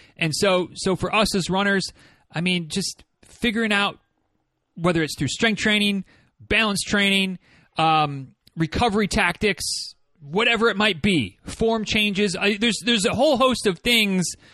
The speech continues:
that are possible long-term solutions, possible ways to actually solve the problem instead of just put a Band-Aid on it. And again, without, I,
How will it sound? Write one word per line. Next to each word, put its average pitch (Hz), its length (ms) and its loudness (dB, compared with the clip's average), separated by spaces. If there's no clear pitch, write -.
that 196 380 0
are 175 140 2
possible 202 1000 0
long-term 202 600 2
solutions, 170 560 0
possible 190 680 -4
ways 185 420 0
to 165 200 0
actually 165 340 0
solve 202 360 2
the 175 60 -2
problem 160 380 0
instead 165 240 -4
of 156 60 -2
just 151 180 -2
put 170 120 0
a 156 40 2
Band-Aid 143 380 0
on 110 180 0
it. 107 120 -6
And 160 400 -2
again, 165 300 -2
without, 143 320 0
I, 156 180 0